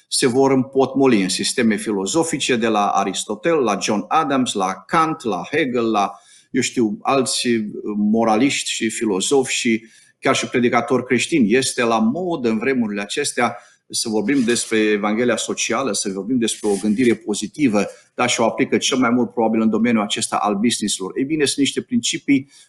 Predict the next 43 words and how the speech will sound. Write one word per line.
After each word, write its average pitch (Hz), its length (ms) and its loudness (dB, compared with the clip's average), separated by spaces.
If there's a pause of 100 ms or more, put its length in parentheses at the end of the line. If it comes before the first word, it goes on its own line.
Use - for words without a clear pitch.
(100)
foarte 147 300 0
simple 127 320 0
în 117 60 2
Scriptură 123 480 -2
care 110 240 0
ne 107 160 2
ghidează, 101 680 2 (360)
uh, 98 300 0
în 110 160 -2
privința 113 460 2
aceasta 113 400 -2
și 110 100 -8
nu 135 80 0
trebuie 113 340 0
să 107 160 -4
apelăm 104 360 -2
la 98 100 0
filozofi, 98 520 -4
ori 110 120 -4
să 107 80 -8
plătim 101 380 -4
bani 120 240 2
pentru 98 360 -4
cursuri 131 300 -4
și 110 80 -6
conferințe 117 600 0
ca 107 140 -2
să 110 160 -2
învățăm 107 480 0 (260)
ce - 200 2
este 135 360 4
drept 120 300 4
și - 180 -6
cum - 160 -6
să 131 160 -2
procedăm 113 500 -2
și 120 160 -4
cum 135 140 -4
să 123 140 -2
aplicăm 110 480 -2
cu 113 140 -6
dreptate, 101 680 0 (460)
uh, 95 480 0